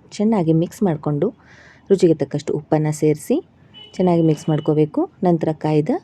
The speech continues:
ಪಡ್ಡು ತವಾಗೆ ಪಡ್ಡುಗಳನ್ನೆಲ್ಲ ಹಾಕ್ಕೋಬೇಕು.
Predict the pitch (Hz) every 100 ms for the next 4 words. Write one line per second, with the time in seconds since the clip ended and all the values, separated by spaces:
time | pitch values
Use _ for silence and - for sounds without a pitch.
0 | _ _ 202 190 175 160 160 156 160 -
1 | _ _ _ _ _ _ _ - 185 165
2 | 160 156 151 151 262 - _ - 170 160
3 | 160 151 151